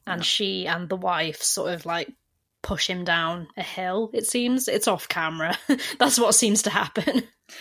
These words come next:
Speaker 2: I think, yeah, Rachel goes, "Mind, mind out for that palm tree," or something. So, so yeah, and, and what I really like as well,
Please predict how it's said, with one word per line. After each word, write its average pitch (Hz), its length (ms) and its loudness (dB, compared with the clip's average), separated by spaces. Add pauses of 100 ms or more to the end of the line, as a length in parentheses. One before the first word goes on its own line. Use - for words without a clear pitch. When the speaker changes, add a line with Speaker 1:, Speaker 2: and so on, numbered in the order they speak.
(180)
Speaker 2:
I 233 100 2
think, 285 280 0
yeah, 269 200 6
Rachel 233 280 0
goes, 226 260 2
"Mind, 226 360 4
mind 220 300 4
out 208 160 -2
for 214 60 -4
that 196 200 0
palm 202 280 0
tree," 160 380 -4
or 170 100 -6
something. 170 480 -8
So, 180 600 -2
so 220 140 0
yeah, 214 160 4
and, 233 140 2
and 247 200 2
what 247 100 0
I 254 140 4
really 254 180 2
like 240 220 2
as 220 100 0
well, 202 340 2